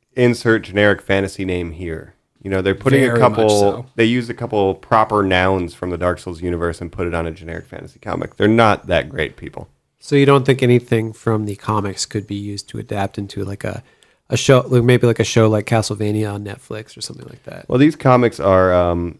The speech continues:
Speaker 1: licensed to Titan from Bandai Namco. I think it's exclusively just to try to squeeze another couple dollars out of the thing,
Speaker 3: Uh,
Speaker 1: and they're not really canon.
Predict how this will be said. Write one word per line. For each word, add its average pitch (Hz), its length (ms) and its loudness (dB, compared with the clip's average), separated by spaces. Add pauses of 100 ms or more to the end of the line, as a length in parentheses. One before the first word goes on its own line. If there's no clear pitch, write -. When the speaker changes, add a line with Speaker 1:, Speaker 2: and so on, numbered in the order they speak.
Speaker 1:
licensed 107 420 0
to 117 40 -12
Titan 90 300 0
from 98 200 0
Bandai 95 300 0
Namco. 85 420 -6
I 85 60 -6
think 92 180 -6
it's 87 120 -12
exclusively 117 680 -2
just 101 200 -2
to 98 40 -12
try 92 220 -4
to 92 80 -4
squeeze 92 300 -8
another 92 240 -2
couple 95 280 -8
dollars 82 440 0
out 80 160 -6
of 85 40 -6
the 85 80 -12
thing, 87 280 -8
Speaker 3:
Uh, 98 160 -2
Speaker 1:
and 95 100 -2
they're 95 80 0
not 101 220 2
really 90 180 -2
canon. 69 460 -12